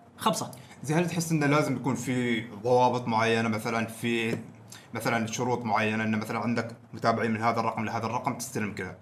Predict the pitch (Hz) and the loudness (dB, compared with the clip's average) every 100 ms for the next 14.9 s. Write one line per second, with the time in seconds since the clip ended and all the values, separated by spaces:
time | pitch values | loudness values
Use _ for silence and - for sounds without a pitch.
0 | - _ _ - 110 113 110 113 110 - | -20 _ _ -4 -2 -2 -2 -2 -2 -2
1 | 110 107 107 123 - 117 - 107 95 98 | -4 -4 -4 -4 -6 -8 -8 -6 -8 -10
2 | 92 104 101 127 110 110 104 117 107 - | -8 -8 -4 -2 -2 -2 -4 -6 -6 -6
3 | 104 107 104 107 101 104 101 - 104 104 | -4 -4 -4 -6 -8 -8 -8 -6 -6 -4
4 | 104 95 - - _ 101 95 113 104 101 | -6 -8 -14 -20 _ -14 -6 -2 -2 -2
5 | 98 92 101 101 107 101 92 - 98 95 | -6 -4 -4 -4 -4 -4 -4 -6 -6 -4
6 | 92 98 92 95 98 95 95 104 101 104 | -6 -6 -4 -4 -2 -4 -4 -6 -8 -10
7 | - 92 95 - 214 240 220 247 202 208 | -14 -14 -8 2 4 4 2 2 2 2
8 | 226 - 208 - 131 123 110 - - - | 0 0 -2 -2 -2 -4 -6 -12 -18 -20
9 | - - 143 214 190 170 196 175 147 156 | -18 -6 0 2 2 2 0 0 -2 -2
10 | 147 214 247 - - 156 190 147 147 165 | 2 2 0 -4 -2 0 2 2 2 2
11 | 202 151 240 254 277 - - - - - | 2 2 2 2 2 -4 -18 -20 -20 -20
12 | - 190 202 208 196 190 175 180 196 170 | -10 -4 0 2 2 0 -6 -4 0 2
13 | 151 151 151 143 - 170 165 135 170 180 | 2 0 0 0 0 2 2 4 2 0
14 | 156 151 135 143 135 123 127 117 135 | -2 -2 -4 -4 -6 -6 -6 -6 -8